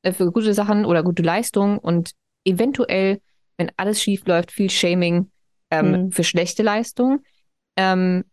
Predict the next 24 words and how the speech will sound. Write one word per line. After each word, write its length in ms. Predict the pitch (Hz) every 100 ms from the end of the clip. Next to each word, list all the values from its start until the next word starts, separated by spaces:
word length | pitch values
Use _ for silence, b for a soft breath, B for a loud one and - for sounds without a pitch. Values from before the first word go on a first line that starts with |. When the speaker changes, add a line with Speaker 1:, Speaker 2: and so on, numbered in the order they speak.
| _ _
Speaker 1:
ist 180 | 196 208
es 160 | 208
wichtig, 340 | 208 208 220 -
gerade 320 | 180 180 196
dann 180 | 190 190
zu 200 | 196 190
Hause 260 | 196 208
diesen, 480 | 196 190 185 185 180 - _ _ _ _ _ _ _ _ _ _ -
mm, 440 | 170 165 160 156 - _ _ _ _
sicheren 500 | 175 202 240 202 175
Hafen, 480 | 175 185 - 220 233
diesen 260 | 214 190 175
Safe 220 | - 196
Space 400 | - 202 208 -
zu 140 | 214
haben, 480 | 202 196 202 208 226 - _ _ _
wo 100 | 190
sozusagen 760 | 185 190 185 180 180 180 180 175
man 140 | 180
als 180 | 165 -
Eltern 280 | 185 196 214
dem 80 | 185
Kind 220 | 175 190
beibringt, 520 | 185 180 - 180 180